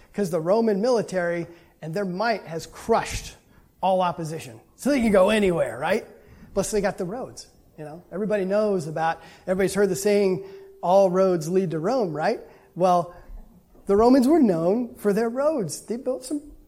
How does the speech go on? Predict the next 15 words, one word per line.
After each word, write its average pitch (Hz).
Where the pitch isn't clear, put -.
pretty 302
nice 269
roads, 320
right? 233
And 190
they 196
connected 214
all 190
their 214
towns 214
and 185
cities 208
with 180
these 180
roads. 196